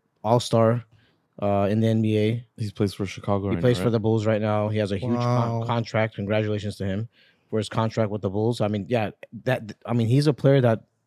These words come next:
Speaker 1: L A would really, really
Speaker 2: Yeah.
Speaker 1: love to have.
Speaker 3: Need or love to have? Both.
Speaker 1: Both. I think he tried. I think that something was going on in L A, but it didn't work out.
Speaker 2: 'Cause he
Speaker 1: Something
Speaker 2: lives in L A.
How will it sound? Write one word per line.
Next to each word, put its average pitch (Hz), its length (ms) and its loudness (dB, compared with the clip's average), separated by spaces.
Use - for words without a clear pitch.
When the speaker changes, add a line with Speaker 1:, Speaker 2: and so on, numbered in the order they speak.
Speaker 1:
L 120 240 4
A 117 80 4
would 104 160 -2
really, 120 440 2
really 113 280 0
Speaker 2:
Yeah. 95 180 -2
Speaker 1:
love 110 240 -2
to 104 80 -8
have. 98 240 -6
Speaker 3:
Need 156 460 6
or 135 220 6
love 131 260 4
to 147 120 2
have? 131 120 -4
Both. 139 320 2
Speaker 1:
Both. 127 360 0
I 131 140 4
think 180 220 4
he 143 140 2
tried. 139 380 4
I 123 120 -2
think 151 300 -2
that - 220 -4
something 143 280 2
was 131 140 4
going 127 220 4
on 127 180 4
in 120 80 2
L 120 160 2
A, 120 120 4
but 98 140 -4
it 104 100 -2
didn't 117 200 0
work 113 220 -2
out. 110 240 0
Speaker 2:
'Cause 127 140 0
he 151 60 4
Speaker 1:
Something 139 100 6
Speaker 2:
lives 160 180 6
in 110 120 2
L 95 180 0
A. 85 140 -6